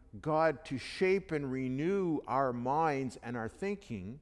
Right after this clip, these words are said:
is one of the ways that the emotions of life, whether they're very positive emotions, which can be incredibly powerful, or very negative ones, which can sometimes just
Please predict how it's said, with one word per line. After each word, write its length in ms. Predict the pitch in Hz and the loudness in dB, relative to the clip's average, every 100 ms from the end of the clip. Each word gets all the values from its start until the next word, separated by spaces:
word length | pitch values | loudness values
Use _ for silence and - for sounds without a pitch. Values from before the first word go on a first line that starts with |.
| - - - - - _ _ - - - - | -20 -20 -20 -20 -20 _ _ -20 -20 -20 -6
is 240 | 170 170 131 | 0 0 0
one 240 | 170 190 | -2 -2
of 160 | 156 120 | -2 -4
the 100 | 135 | -4
ways 1080 | 127 170 220 180 107 107 165 - - - - - _ _ _ _ - - - | -2 2 2 2 0 -4 -6 -8 -14 -16 -20 -20 _ _ _ _ -20 -20 -4
that 400 | 139 139 135 - | 0 0 0 -4
the 180 | 113 131 | -4 0
emotions 800 | 147 143 165 226 220 226 170 113 | 0 2 2 0 0 -2 -2 -4
of 200 | 127 107 | -4 -2
life, 280 | 104 120 - | -2 -2 0
whether 260 | 175 175 | 2 2
they're 200 | 135 143 | 2 0
very 260 | 123 147 120 | 2 2 0
positive 720 | - - 131 214 240 226 143 | -4 -4 2 2 4 0 0
emotions, 540 | 127 113 110 - 117 120 | -2 -2 -4 -6 -8 -8
which 160 | 113 | -6
can 140 | 139 117 | -6 -4
be 180 | 110 | -4
incredibly 560 | 110 - 131 117 104 104 | -4 -2 -2 -2 -2 -4
powerful, 520 | - 104 117 - 190 - | -4 -4 -4 -6 -6 -2
or 100 | 143 | 0
very 380 | 143 151 139 | 2 2 2
negative 560 | 117 127 233 302 320 117 | 0 0 0 0 -2 -2
ones, 400 | 98 82 110 - | -8 -8 -10 -6
which 180 | 135 - | -8 -6
can 180 | 123 101 | -10 -6
sometimes 480 | 147 156 131 107 | -8 -4 -4 -4
just 260 | - 131 | -6 -8